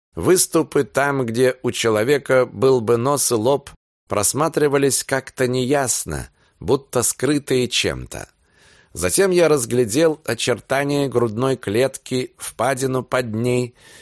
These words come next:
торчащие угловатые коленки и жуткие, противоестественно вывернутые ступни.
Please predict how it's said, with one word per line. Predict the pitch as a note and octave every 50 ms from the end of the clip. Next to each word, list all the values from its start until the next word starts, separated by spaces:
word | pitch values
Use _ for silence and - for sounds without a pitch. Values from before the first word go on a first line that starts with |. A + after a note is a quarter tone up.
| - _ _ -
торчащие | - - D#2 D2+ - - D#3+ D#3 C#3+ - - - - C#3+ C#3 C3 - -
угловатые | - A#2 G2 G#2+ G#2+ G2+ F#2 A2+ C3+ C3+ - A#2+ G#2+ G2+ F2+
коленки | - - F2 D#2+ F#2 C3 D3 C#3+ C#3 C3 - C#3 C3+ B2 - _ _ _ _ _ _ -
и | F2 E2+ D#2+
жуткие, | C#2+ C2+ D2 F2+ C#3 D#3 - - - - D3 D3 C#3+ C#3 C3 C3 _ _ _ -
противоестественно | A2+ A#2 A2+ - A#2 G2+ G2 F#2 - - - D3 D3 C3 - - - B2+ B2+ B2+ B2+ B2+ B2+
вывернутые | G#2+ F#2 A#2 C3 A#2+ B2 A#2 A2 A2 A2 G#2+ - - A2 G#2+ G2+
ступни. | - - - - G2+ - - E2 D2+ C#2+ C2 A#1+ -